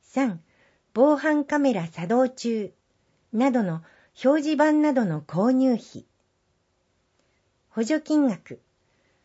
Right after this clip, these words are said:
補助対象経費の三分の二で、防犯カメラなど一台につき二十万円まで。一つの地域団体につき、防犯カメラなど三台までを限度。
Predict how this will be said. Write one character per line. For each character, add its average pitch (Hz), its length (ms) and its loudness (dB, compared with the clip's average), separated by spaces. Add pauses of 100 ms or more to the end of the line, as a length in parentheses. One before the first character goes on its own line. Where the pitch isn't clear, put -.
(120)
補 214 120 -4
助 294 160 0
対 302 240 2
象 302 260 0
経 285 220 0
費 202 200 -8
の 160 140 -4
三 262 340 -2
分 277 300 2
の 262 100 4
二 254 240 2
で、 165 160 -6 (680)
防 294 200 4
犯 302 240 0
カ 302 140 -2
メ 294 120 2
ラ 226 140 0
な 165 140 -6
ど 147 260 -8
一 190 240 -10
台 302 220 2
に 233 160 0
つ - 100 -20
き - 180 -10
二 156 220 -4
十 277 240 0
万 302 300 2
円 175 240 -2
ま 170 100 -8
で。 - 160 -14 (1120)
一 330 240 -8
つ 294 160 -10
の 214 120 0
地 - 220 -8
域 262 220 -8
団 277 180 2
体 196 220 -4
に 160 160 -8
つ - 120 -20
き、 156 200 -18 (380)
防 285 180 4
犯 294 240 0
カ 294 100 -2
メ 277 140 2
ラ 208 100 -2
な 170 140 -4
ど 156 120 -8
三 302 320 -6
台 277 200 0
ま 190 160 -2
で 156 120 -4
を 139 120 -6
限 190 320 -2
度。 123 100 -10